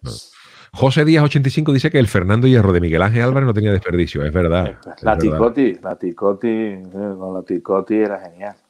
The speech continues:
Speaker 2: era
Speaker 1: La
Speaker 2: genial.
Speaker 1: Ticotti.
Speaker 2: Y qué
Speaker 1: Dice aquí
Speaker 2: bueno.
Speaker 1: que quitábamos a esos personajes, pero con circunstancias, pero con el Risitas, ¿cómo fue? El Risita, no, el Risita,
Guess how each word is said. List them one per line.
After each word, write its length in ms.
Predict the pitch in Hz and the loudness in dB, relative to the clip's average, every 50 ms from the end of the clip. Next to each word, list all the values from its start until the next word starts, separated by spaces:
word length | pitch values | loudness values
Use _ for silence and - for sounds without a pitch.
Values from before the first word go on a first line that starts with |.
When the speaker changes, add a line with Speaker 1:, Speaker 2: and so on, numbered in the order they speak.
| _ - | _ -8
Speaker 2:
era 160 | 110 113 123 | -4 -4 -4
Speaker 1:
La 60 | 73 | -4
Speaker 2:
genial. 80 | 69 - | -6 -8
Speaker 1:
Ticotti. 480 | - 67 64 - 80 87 90 - - 85 | -10 -10 -8 -6 -6 -6 -6 -6 -8 -10
Speaker 2:
Y 720 | 73 64 _ _ _ _ _ _ _ _ _ - - - | -10 -10 _ _ _ _ _ _ _ _ _ -20 -16 -12
qué 80 | 95 80 | -10 -4
Speaker 1:
Dice 220 | 80 98 95 - | -4 -2 0 0
aquí 140 | 113 98 127 | -2 -2 -2
Speaker 2:
bueno. 40 | 127 | -4
Speaker 1:
que 120 | - 135 - | -6 -8 -6
quitábamos 480 | - 101 90 - 104 117 131 139 139 | -4 -6 -4 -2 0 0 0 2 2
a 20 | 139 | 0
esos 160 | 135 - 131 | 0 0 -2
personajes, 460 | - 127 110 - 110 113 117 135 147 139 | -2 -2 -2 -2 -2 0 0 0 0 0
pero 220 | - 120 117 107 | 0 0 0 0
con 180 | - 101 104 98 | -2 -2 -4 -2
circunstancias, 480 | - 107 98 98 92 - 113 104 107 92 | -2 -2 -2 -2 -2 -2 0 -2 0 -2
pero 140 | 95 98 | -2 -4
con 200 | 90 - 92 98 98 | -2 -4 -2 -2 -2
el 80 | 92 | -2
Risitas, 480 | 85 - 90 85 - 110 123 131 - 170 | -2 -2 -4 -4 -2 -2 -2 -2 -4 -4
¿cómo 240 | - 139 120 117 104 | -2 -2 -2 -2 -2
fue? 280 | - - 87 69 - _ _ _ _ _ _ _ _ _ _ _ - - | -2 -2 -4 -4 -4 _ _ _ _ _ _ _ _ _ _ _ -12 -6
El 200 | 80 80 80 73 | -4 -4 -4 -4
Risita, 600 | 67 78 78 73 - - 87 90 - 139 165 196 | -6 -8 -10 -8 -4 -4 -4 -4 -2 -4 -4 -2
no, 180 | 156 92 78 73 | -4 -4 -4 -6
el 100 | 71 69 | -6 -8
Risita, 1040 | 65 69 69 - - 131 - - 92 101 113 117 117 113 110 107 107 104 101 98 95 | -8 -10 -12 -10 -10 -10 -6 -4 -2 -2 -2 -2 -2 -2 -2 -2 -4 -4 -4 -6 -8